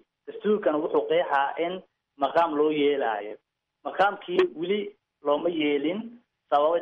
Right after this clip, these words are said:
jira awgooda. Eh, Muqdishone maanta waxay xaq u leedahay gobolla-, gobollada kale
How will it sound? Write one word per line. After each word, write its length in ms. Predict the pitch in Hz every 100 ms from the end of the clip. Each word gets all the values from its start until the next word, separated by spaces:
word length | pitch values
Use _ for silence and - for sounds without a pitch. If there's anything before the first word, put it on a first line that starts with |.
| 165
jira 160 | 143 135
awgooda. 600 | 147 143 127 123 113 113 _ _ _ _ 139
Eh, 260 | 143 143
Muqdishone 680 | 143 - 147 143 - 180 180 180 - _
maanta 560 | - 156 160 160 156 160 - _ _
waxay 180 | 127 131
xaq 140 | - 180
u 60 | 160
leedahay 520 | 160 151 139 - 120 120 117
gobolla-, 480 | - 139 143 143 151 135
gobollada 380 | 135 151 123
kale 280 | 127 123 123